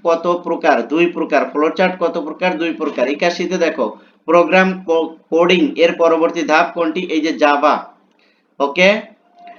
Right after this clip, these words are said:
তারপরে দেখো, নেটওয়ার্কের অপর নাম কি? এই যে পিকোনেট, পিকো-, পিকোনেট। তারপর দেখো তিরাশি,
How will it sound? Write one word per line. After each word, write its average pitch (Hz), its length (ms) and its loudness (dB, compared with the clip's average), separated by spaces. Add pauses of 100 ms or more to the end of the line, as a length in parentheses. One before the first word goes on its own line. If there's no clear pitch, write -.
(160)
তারপরে 180 440 2
দেখো, 156 400 0 (280)
নেটওয়ার্কের 185 720 2
অপর 165 440 2
নাম 165 220 2 (120)
কি? 160 320 -2
এই 143 140 0
যে 160 120 -4 (140)
পিকোনেট, 170 1000 0 (160)
পিকো-, 160 680 -2
পিকোনেট। 170 640 0 (400)
তারপর 160 280 2
দেখো 180 280 0 (200)
তিরাশি, 165 520 0